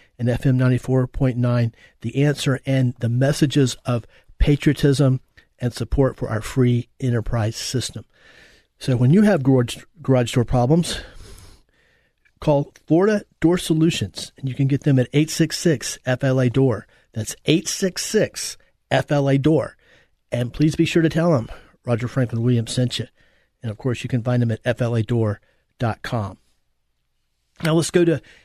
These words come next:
Keith Truenow, candidate for the Florida House of Representatives. In fact, he's the Republican nominee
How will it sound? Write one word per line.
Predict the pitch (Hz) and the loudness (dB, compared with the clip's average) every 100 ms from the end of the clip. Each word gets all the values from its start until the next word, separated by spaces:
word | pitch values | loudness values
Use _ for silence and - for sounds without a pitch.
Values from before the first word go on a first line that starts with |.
| _ | _
Keith | - 190 175 | -2 0 0
Truenow, | - 190 175 151 - | 2 2 4 2 0
candidate | - 160 156 151 - | 2 4 4 2 0
for | 143 | -4
the | 127 | -4
Florida | - 156 151 | -2 0 2
House | 147 | 0
of | - | 0
Representatives. | 143 143 139 156 147 | 0 2 2 4 2
In | - | 0
fact, | 143 - | -4 -2
he's | 131 | -2
the | 139 | 0
Republican | 131 - 147 147 143 131 | 0 2 0 0 2 2
nominee | 143 147 143 170 160 135 | 4 6 6 6 6 2